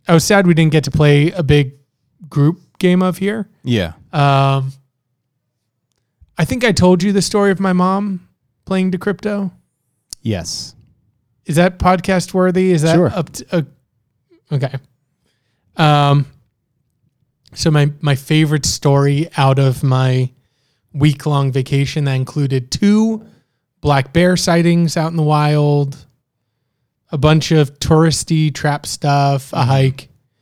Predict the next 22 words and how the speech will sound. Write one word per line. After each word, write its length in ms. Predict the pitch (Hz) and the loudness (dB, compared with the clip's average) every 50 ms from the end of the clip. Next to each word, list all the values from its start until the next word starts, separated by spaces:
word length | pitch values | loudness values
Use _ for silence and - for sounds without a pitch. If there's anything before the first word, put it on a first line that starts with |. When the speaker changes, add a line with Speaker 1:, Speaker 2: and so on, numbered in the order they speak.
| _ _ _ _ _ _ _ _ _ - | _ _ _ _ _ _ _ _ _ -2
Speaker 1:
was 400 | 147 143 143 139 139 135 127 - | 2 4 4 6 6 4 2 0
playing 340 | - - - 175 180 202 214 | -2 -2 0 0 0 0 0
Decrypto 680 | 196 - - - 156 - - - 139 135 135 135 135 139 - - _ - | -2 -2 -2 -2 -2 0 0 0 2 2 2 2 0 -2 -4 -10 _ -2
with 180 | 160 147 131 | 0 0 0
Speaker 2:
Did 80 | - - | 0 0
you 60 | 147 | 0
go 60 | 139 | 0
to 40 | 135 135 | 2 2
Speaker 1:
my 180 | 135 135 131 | 2 0 -2
Speaker 2:
Graceland? 760 | 123 107 92 92 98 - - - 110 110 113 113 120 120 - - _ _ _ _ _ _ _ _ _ _ _ _ _ _ _ _ _ _ _ - 160 131 - | -4 -6 -8 -10 -12 -14 -14 -14 -14 -14 -14 -14 -14 -16 -18 -20 _ _ _ _ _ _ _ _ _ _ _ _ _ _ _ _ _ _ _ -18 -18 -8 -4
Speaker 1:
Dollywood. 720 | 151 139 139 139 139 135 131 127 165 - - _ - - - _ _ _ _ _ _ _ | -2 0 0 0 0 -2 -4 -6 -8 -12 -16 _ -20 -20 -20 _ _ _ _ _ _ _
Speaker 2:
Mm. 180 | 110 107 95 95 _ _ _ _ _ _ _ _ _ _ _ _ _ _ _ _ - | -20 -20 -20 -20 _ _ _ _ _ _ _ _ _ _ _ _ _ _ _ _ -2
Speaker 1:
Graceland 480 | - 185 208 - - 240 226 208 185 | 0 0 0 0 -2 -2 -2 -2 0
is 240 | 160 151 131 - - _ _ _ _ _ _ _ - | -2 -2 -4 -6 -12 _ _ _ _ _ _ _ -4
not 300 | 170 147 147 151 151 - _ _ _ _ _ _ _ | -2 0 0 0 -2 -6 _ _ _ _ _ _ _
Gatlinburg, 600 | - 156 139 143 - - 147 135 131 143 131 127 - | -6 -6 -6 -4 -2 -2 0 0 0 0 -2 -4 -6
Tennessee. 560 | - 151 151 165 151 - 196 196 190 151 - _ _ _ _ _ _ _ _ _ _ - | -8 -8 -8 -8 -10 -12 -14 -14 -16 -18 -20 _ _ _ _ _ _ _ _ _ _ -18
Speaker 2:
Okay, 320 | - - - - 92 107 | -14 -10 -8 -8 -6 -4
but 100 | 147 151 156 | -2 -2 -2
it's 120 | 175 - | -2 -2
in 140 | 302 247 143 | -4 -6 -6
Tennessee. 720 | - - 151 151 123 - - - 175 196 117 113 139 156 | -6 -4 -4 -4 -4 -6 -4 -2 -2 0 0 0 -2 -4